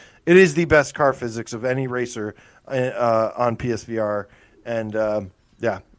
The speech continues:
it's super fun to cruise around. Great soundtrack,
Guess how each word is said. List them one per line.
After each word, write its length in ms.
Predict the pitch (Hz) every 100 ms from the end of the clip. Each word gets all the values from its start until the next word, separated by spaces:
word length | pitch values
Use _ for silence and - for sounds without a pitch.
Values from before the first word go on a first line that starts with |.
| -
it's 180 | 131
super 320 | - 147 151 127
fun 240 | 135 123
to 80 | 110
cruise 260 | 127 117
around. 380 | 113 110 107 104 - _ _ _
Great 180 | 135 131
soundtrack, 580 | 131 113 101 110 104